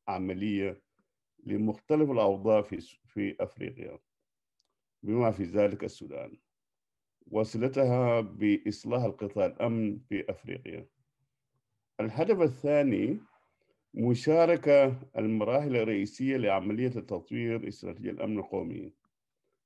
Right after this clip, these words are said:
وأصحاب المصلحة ال-،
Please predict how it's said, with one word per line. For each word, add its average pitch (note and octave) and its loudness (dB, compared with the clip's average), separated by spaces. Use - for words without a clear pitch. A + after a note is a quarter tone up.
وأصحاب G#2+ 0
المصلحة A#2 -2
ال-، G2 -2